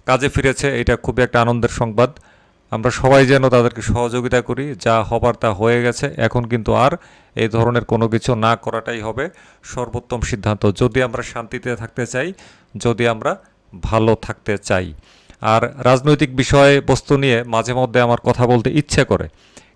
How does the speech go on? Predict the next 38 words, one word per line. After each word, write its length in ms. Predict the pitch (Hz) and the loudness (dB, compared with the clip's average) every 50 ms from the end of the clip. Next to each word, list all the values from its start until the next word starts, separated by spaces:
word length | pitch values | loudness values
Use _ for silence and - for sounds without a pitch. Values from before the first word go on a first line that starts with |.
| - | -12
কিন্তু 180 | - 113 98 123 | -8 -2 2 2
আবার 200 | 123 120 135 135 | 4 4 4 2
চিন্তা 360 | - - 175 170 160 170 151 | 2 0 -2 2 4 4 4
করি 320 | - 135 131 127 120 117 | 4 4 4 4 4 4
যে 160 | 104 107 120 117 | 4 4 4 4
আমার 280 | 117 120 123 127 123 | 4 4 4 2 2
অডিয়েন্সরা 640 | - 123 117 120 127 127 123 117 - - - 120 120 | 2 0 -2 0 -2 -2 -4 -4 -6 -6 -2 0 0
আবার 200 | 117 117 120 117 - - | 0 0 0 -4 -6 -8
কি 120 | - 147 151 | -10 -10 -4
মনে 260 | 135 135 131 123 117 | -2 0 0 0 0
করে, 240 | - 98 87 80 - - _ _ _ _ _ _ _ _ _ | -2 -4 -6 -8 -10 -18 _ _ _ _ _ _ _ _ _
কারণ 180 | - 113 120 - | -8 -6 -6 -6
আমার 280 | - 117 120 123 127 | -4 -4 -4 -4 -4
তো 140 | - - 139 | -2 0 0
আর 140 | 135 123 113 | 0 0 0
রাজনৈতিক 420 | 123 131 123 120 127 120 - 120 | 0 0 0 -2 -4 -6 -6 -6
কোনো 200 | - - 113 110 | -8 -6 -6 -6
চ্যানেল 320 | 107 - - 110 98 98 90 | -4 0 0 0 2 0 -2
না। 180 | 87 85 82 - _ _ _ _ _ _ _ _ _ _ _ _ _ _ _ | -4 -8 -12 -16 _ _ _ _ _ _ _ _ _ _ _ _ _ _ _
তবে 180 | - 135 135 151 | 0 2 4 4
আমার 340 | 143 143 143 151 151 151 143 | 4 4 6 4 4 4 4
ইচ্ছে 300 | 147 143 - - - 147 | 0 -2 -2 2 4 4
আছে, 300 | 143 127 - - 131 139 | 4 4 2 -2 -4 -2
আমি 240 | 127 117 117 120 117 | -4 -4 -2 -2 0
রাজনৈতিক 520 | 117 120 113 104 120 117 113 120 107 95 | 0 0 0 0 -2 -2 -2 -2 -4 -4
বিষয়াদি 460 | 113 104 - 120 117 117 113 104 113 | -4 0 2 4 4 6 4 4 2
নিয়ে, 200 | 110 107 113 120 | 2 4 2 2
মানে 240 | 117 113 113 110 110 | 2 0 -2 -2 -2
চলমান 440 | - - 127 120 123 120 120 117 117 | 0 2 2 4 4 4 2 2 2
বিভিন্ন 420 | 107 131 135 156 165 175 175 170 | 2 2 4 4 4 4 2 2
ধরনের 320 | 139 139 135 135 135 127 110 | 4 2 2 2 2 0 0
ঘটনা 380 | - 101 110 127 120 120 120 | -2 -4 -2 -2 -2 -2 -2
নিয়ে 220 | 113 110 117 151 185 - _ - - _ _ _ _ | -2 -2 -2 -4 -4 -6 _ -20 -20 _ _ _ _
মাঝে 500 | - 110 120 135 151 160 139 135 180 208 | -4 0 2 4 4 4 6 6 4 4
সাঝে 460 | 202 - - 170 160 147 135 143 147 151 | 4 4 2 2 2 2 0 -2 -4 -4
এক 380 | 156 - - 127 117 110 113 | -4 -4 -4 -6 -6 -6 -6
দুইটা 380 | 120 127 123 - 123 123 120 117 | -6 -6 -4 -2 -2 -2 -2 -2
ভিডিও 460 | 101 110 107 110 117 117 113 110 110 | -6 -8 -10 -8 -8 -6 -8 -8 -10